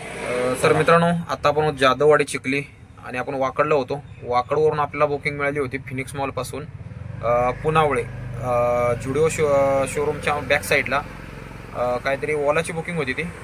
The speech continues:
आणि एकशे दोन रुपयाची बुकिंग होती, काहीतरी पाच, साडेपाच किलोमीटरचं डिस्टन्स होतं आणि ओला चांगलं तिथं पेमेंट. आणि ती सोडली आणि तिथूनच आपल्याला दुसरी एक बुकिंग मिळाली ओलाचीच,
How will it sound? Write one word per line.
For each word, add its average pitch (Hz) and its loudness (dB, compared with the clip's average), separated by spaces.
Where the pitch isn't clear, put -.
आणि 135 -8
एकशे 139 -4
दोन 160 0
रुपयाची 160 2
बुकिंग 151 -2
होती, 123 -4
काहीतरी 135 -2
पाच, 139 -4
साडेपाच 139 0
किलोमीटरचं 147 -6
डिस्टन्स 156 -6
होतं 131 -6
आणि 127 -6
ओला 135 -2
चांगलं 160 -4
तिथं 160 -6
पेमेंट. 135 -6
आणि 127 -10
ती 139 -8
सोडली 156 -4
आणि 156 -8
तिथूनच 165 -6
आपल्याला 160 -2
दुसरी 156 -8
एक 165 -4
बुकिंग 160 -6
मिळाली 151 -4
ओलाचीच, 139 -6